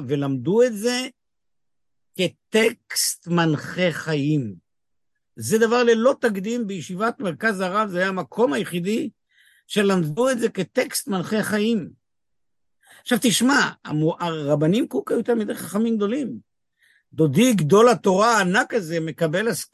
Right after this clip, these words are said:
מ-, מתכתב עם הרב קוק. לא עם הבן, אבל עם האב.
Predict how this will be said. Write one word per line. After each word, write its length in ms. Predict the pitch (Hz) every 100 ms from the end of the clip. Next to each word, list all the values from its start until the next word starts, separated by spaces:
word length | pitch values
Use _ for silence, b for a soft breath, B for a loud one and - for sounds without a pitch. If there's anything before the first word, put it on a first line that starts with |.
| 208
מ-, 420 | 190 185 196 170
מתכתב 500 | 202 - 208 - 247 370
עם 140 | 359
הרב 260 | 214 160 113
קוק. 300 | 147 113 _ _ _ _ _ _ _ _ _ _
לא 160 | - 165
עם 160 | 180
הבן, 340 | 196 165 262 247
אבל 220 | 165 170
עם 160 | 165 160
האב. 380 | 165 196 247